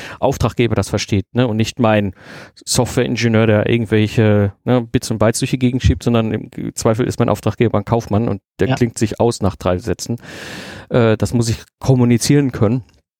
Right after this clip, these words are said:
Speaker 1: Um ihm klarzumachen, was für eine Entscheidung ich brauche. Das heißt, dieses Führen meines Auftraggebers ist etwas, was im Projektmanagement Standard ist. Es gehört immer dazu. Und das ist aber etwas, was im klassischen Kontext als Führungskraft weniger häufig dazu kommt, weil ich hab meinen Chef, meinen Vorgesetzten,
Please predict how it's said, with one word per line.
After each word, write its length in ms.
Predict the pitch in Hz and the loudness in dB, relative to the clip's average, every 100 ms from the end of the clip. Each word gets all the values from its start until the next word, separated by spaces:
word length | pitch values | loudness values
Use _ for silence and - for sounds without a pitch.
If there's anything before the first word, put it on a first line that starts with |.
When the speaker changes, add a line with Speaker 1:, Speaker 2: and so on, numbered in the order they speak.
| _ _ _ - | _ _ _ -4
Speaker 1:
Um 140 | 123 | 0
ihm 160 | 123 117 | 2 0
klarzumachen, 640 | - 113 - 110 101 113 | 0 0 0 0 -2 -2
was 180 | 107 - | -2 -2
für 80 | 104 | -2
eine 100 | 95 | -2
Entscheidung 400 | 92 98 117 120 | -2 0 0 0
ich 100 | - | -2
brauche. 200 | 104 95 | -2 -2
Das 120 | 92 | 0
heißt, 200 | 107 - | 0 0
dieses 300 | 113 110 - | 0 0 -4
Führen 500 | - 139 160 160 143 | 0 2 2 2 0
meines 320 | - 120 120 | -2 0 0
Auftraggebers 720 | - 117 - 110 - 113 104 | -2 -4 -4 -4 -2 0 0
ist 140 | - - | -2 -4
etwas, 380 | - - 101 101 | -4 -4 -4 -2
was 160 | 92 | -4
im 80 | 110 | -6
Projektmanagement 840 | - 107 - 98 95 - 98 - - | -4 -4 -2 -6 -8 -8 -10 -10 -8
Standard 460 | - 113 135 156 | -2 0 2 2
ist. 340 | 208 269 - - - - - - - _ - | 2 0 -6 -14 -20 -20 -18 -20 -20 _ -20
Es 100 | - | -6
gehört 220 | 85 78 | -4 -2
immer 180 | 104 139 | 0 2
dazu. 400 | 165 - 202 285 - _ - | 2 0 0 -2 -8 _ -12
Und 200 | - 101 | -6 -2
das 120 | 117 | 0
ist 140 | 143 143 | 0 0
aber 220 | 127 117 | 2 2
etwas, 260 | 123 127 - | 0 -2 -2
was 180 | 110 | -4
im 140 | 104 90 | -4 -6
klassischen 560 | - 104 - 180 - 175 | 0 0 2 -2 -4 -4
Kontext 680 | - 170 180 175 - - - - - - - - | -2 0 2 0 -2 -10 -14 -20 -20 -20 -20 -8
als 200 | - 123 | -4 -2
Führungskraft 680 | - 139 139 - 135 120 - | 2 2 0 -2 -4 -4 0
weniger 440 | 120 127 123 107 104 | 2 4 2 2 0
häufig 280 | 107 110 | -4 -6
dazu 300 | - 101 - | -6 -6 -6
kommt, 160 | - 101 | -4 0
weil 140 | 110 | 0
ich 120 | 117 120 | 2 0
hab 220 | - - | -2 -2
meinen 240 | 113 98 | 0 0
Chef, 400 | - 156 - - | 0 -2 -2 -6
meinen 140 | 110 104 | -6 -2
Vorgesetzten, 720 | 135 131 143 175 - 208 | -2 0 2 0 0 0